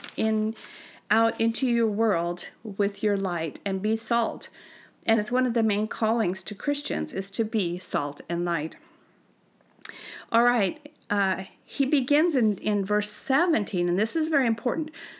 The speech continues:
"Do not think that I have come to abolish the law or the prophets. I have not come to abolish them, but to fulfill them.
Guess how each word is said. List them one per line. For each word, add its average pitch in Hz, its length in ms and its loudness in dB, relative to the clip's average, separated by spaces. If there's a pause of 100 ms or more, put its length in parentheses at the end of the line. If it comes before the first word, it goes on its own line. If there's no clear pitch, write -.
(140)
"Do 262 140 4
not 349 240 2
think 254 240 2
that 240 100 2
I 208 60 4
have 202 140 -2
come 220 240 2
to 220 160 0
abolish 185 540 0
the - 120 -4
law 175 320 -2
or 170 100 -4
the 190 120 -2
prophets. 202 600 -4 (520)
I 196 80 2
have 220 180 0
not 247 300 2
come 214 240 0
to 202 140 0
abolish 160 440 -4
them, 156 320 -4
but 190 160 -4
to 202 100 -2
fulfill 196 520 -2
them. 156 320 -4